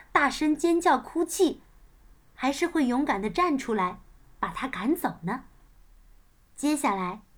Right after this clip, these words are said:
就让我们一起进入今天的故事吧。赶走幽灵。即使房间的门窗全都紧闭着，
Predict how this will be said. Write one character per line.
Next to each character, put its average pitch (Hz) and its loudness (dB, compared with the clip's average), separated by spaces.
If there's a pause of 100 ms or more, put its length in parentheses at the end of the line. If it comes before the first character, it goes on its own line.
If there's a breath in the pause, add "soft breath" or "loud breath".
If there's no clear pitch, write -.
(240)
就 294 0
让 254 2
我 208 2
们 202 -2
一 240 -4
起 220 -8
进 233 -2
入 220 -2 (380)
今 233 -2
天 220 -2
的 220 -2
故 330 2
事 262 -4
吧。 262 0 (1700)
赶 269 4
走 180 -2
幽 302 4
灵。 220 0 (2000)
即 349 6
使 294 2
房 269 2
间 370 6
的 339 4
门 247 0
窗 330 4 (340)
全 269 2
都 381 8
紧 202 0
闭 185 -2
着， - -6